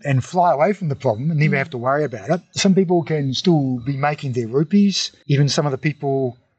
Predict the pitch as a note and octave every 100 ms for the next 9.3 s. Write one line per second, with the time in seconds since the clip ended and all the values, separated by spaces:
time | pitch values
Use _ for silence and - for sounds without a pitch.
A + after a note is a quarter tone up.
0 | _ _ - C3 B2 A#2+ A#2+ C#3 C#3 D#3
1 | C#3 C3+ B2+ A2 G#2+ - D#3 F3 - C3
2 | B2+ D#3 D3 C3+ C3 - D#3 - - B2
3 | - D#3 F#3 - C3 B2 A#2 B2+ B2+ B2+
4 | A2 - - - B2 C#3 C3+ B2 D#3 E3+
5 | D3 B2+ A#2+ - - - - - D#3 -
6 | B2+ B2 D3+ B2 A#2+ A#2+ A#2 A2+ B2 E3
7 | A#2+ D3 D4 C5+ B4 - - - _ _
8 | - D#3 - D#3 D3+ G#3+ - F3+ B2 D#3
9 | - -